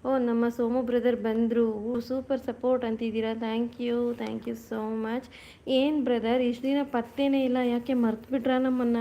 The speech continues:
ಏನ್ ಕತೆ? ಪತ್ತೇನೇ ಇಲ್ಲ, ಇರ್ಲಿಲ್ವಲ್ಲ, ಏನ್ ಕತೆ? ಅದಿತಿ ಅವರೇ, ಯಾಕೆ ಹೊರಡ್ರಿ? ಅದಿತಿ, ಊಟ ಆಯ್ತಾ? ಏನ್ ಊಟ ಮಾಡಿದ್ರಿ? ನಗ್ತಾ ಇದ್ದೀರಾ, ಲೈಕ್ ಡನ್, ಬಾಯ್ ಅಂತ. ಯಾಕೆ ಅದಿತಿ? ನನ್ ಮುದ್ದು ಅಕ್ಕ, thank you.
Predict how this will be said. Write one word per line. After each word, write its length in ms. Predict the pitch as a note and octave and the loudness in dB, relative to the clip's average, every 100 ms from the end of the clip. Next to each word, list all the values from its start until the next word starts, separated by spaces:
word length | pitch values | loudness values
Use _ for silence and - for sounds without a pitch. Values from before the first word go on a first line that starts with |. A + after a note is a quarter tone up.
| A#3+ | 0
ಏನ್ 240 | A#3+ A3+ A#3+ | -2 -2 -4
ಕತೆ? 320 | B3 A#3 G#3+ A3+ - - - - - | -6 -8 -8 -8 -10 -20 -20 -20 -12
ಪತ್ತೇನೇ 520 | - - C4+ C4 C4 | -12 -2 0 2 2
ಇಲ್ಲ, 220 | A#3+ A3+ | 2 2
ಇರ್ಲಿಲ್ವಲ್ಲ, 720 | A3+ G#3+ A3 A#3 A#3+ A3 G#3+ G#3+ | 0 0 0 0 0 0 -2 -4
ಏನ್ 340 | G#3+ G#3+ B3 | -4 -2 -2
ಕತೆ? 260 | B3 A#3 A3+ | -2 -2 0
ಅದಿತಿ 460 | A3 A3 C4+ C#4+ | 2 0 0 4
ಅವರೇ, 360 | C#4 C4+ C4 A#3 | 4 6 4 4
ಯಾಕೆ 340 | A#3 B3 B3 | 2 -2 0
ಹೊರಡ್ರಿ? 540 | B3+ A#3+ A#3+ A#3+ B3 A#3 A3 G#3+ - - - - - | 0 2 0 0 0 0 -4 -8 -18 -20 -20 -20 -8
ಅದಿತಿ, 580 | A3 C#4 C4+ C#4 C4+ C4 | -2 -2 0 2 2 2
ಊಟ 280 | A#3+ A#3+ | 0 -2
ಆಯ್ತಾ? 360 | B3+ A#3+ A#3 A#3 | 0 0 0 0
ಏನ್ 260 | A3 A#3 C#4 | 0 2 2
ಊಟ 140 | C4 C4 | 2 0
ಮಾಡಿದ್ರಿ? 500 | B3+ B3 A#3+ A#3 A#3+ B3 B3 B3 | 2 2 2 2 2 0 0 2
ನಗ್ತಾ 500 | A#3+ A3 - - B3+ | 0 -2 -8 -4 0
ಇದ್ದೀರಾ, 380 | B3 A#3 A#3+ A#3 | 0 0 0 0
ಲೈಕ್ 340 | A3 A3+ A#3+ | 0 -2 -2
ಡನ್, 320 | G#3+ A#3+ B3 | 0 2 2
ಬಾಯ್ 300 | G#3 G#3+ A3+ | 0 0 2
ಅಂತ. 220 | A3 G#3 G#3+ | 2 0 -4
ಯಾಕೆ 720 | G#3+ G#3 G3+ A3+ A3+ A#3 A3 | -4 -4 -4 -4 -4 -4 -4
ಅದಿತಿ? 460 | G3+ G3+ - G#3+ A3 G#3+ - - - - - - | -4 -8 -6 -4 -4 -4 -12 -20 -20 -20 -16 0
ನನ್ 180 | B3+ B3+ | 4 4
ಮುದ್ದು 220 | A#3+ B3 | 2 0
ಅಕ್ಕ, 180 | B3 - A#3 | -6 -4 -2
thank 300 | A#3 C#4+ D4 D4 | -2 -2 -2 -4
you. 120 | C4 | -6